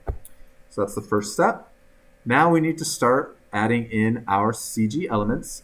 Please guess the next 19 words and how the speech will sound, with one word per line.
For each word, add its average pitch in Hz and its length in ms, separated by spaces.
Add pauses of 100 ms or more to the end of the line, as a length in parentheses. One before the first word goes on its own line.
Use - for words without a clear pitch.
and 117 100
our 131 80
media 220 280
plate. - 260 (920)
I'm 151 80
gonna 185 120
do 165 120
the 160 80
media 156 240
plate 131 260
first. - 520 (440)
So - 140
I'm 98 80
gonna 95 80
right 104 260
click, 151 400 (1700)
add 113 220
layer 117 260
element. 110 480